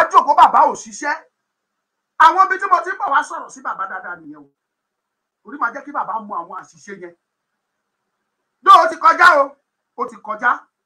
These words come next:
Àwọn nǹkan tí mo fẹ́ kẹ́ understand ni pé ẹ mọ ìpèníjà ètò ìlera tí bàbá yẹn là kọjá. Bàbá, ẹ má bínú o, this is, should be personal to you, but I have to tell you. Oh, God, I don't need to say it.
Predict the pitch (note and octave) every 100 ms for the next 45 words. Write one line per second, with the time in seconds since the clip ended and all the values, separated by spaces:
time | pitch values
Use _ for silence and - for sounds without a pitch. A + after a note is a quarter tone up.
0 | _ _ _ _ _ _ _ _ _ _
1 | _ _ _ _ _ _ _ _ _ _
2 | _ E4 F#4 G4 G#4+ G#4 G4 F#4+ G4+ F#4
3 | A4 F4 E4+ D#4+ D#4+ F#4 D#4 A3+ B3+ D4
4 | D#4 _ _ _ _ _ _ F#4 F4 C4
5 | A#3+ B3+ D4+ D#4 C#4+ - - A#3 A3+ D#4+
6 | - D#4+ G#3+ G#3 G#3+ G3+ A3 A#3+ A#3+ D4
7 | C#4+ - A#3 G3+ A3 A#3+ - - A#3+ -
8 | - - _ _ - E4+ F4 G#4 G4+ G#4+
9 | E4 F4 E4+ D#4 D#4+ _ E4 F4 C#4+ _
10 | B3+ B3+ - C#4 C#4 D4 - F3 - D#3+
11 | _ _ - C#4 D4 B3+ F4+ B3+ G#3 -
12 | D4+ D#4 C4 - C#4 - _ _ _ _
13 | D3 F3+ F3 C3 B2 C#3+ B2+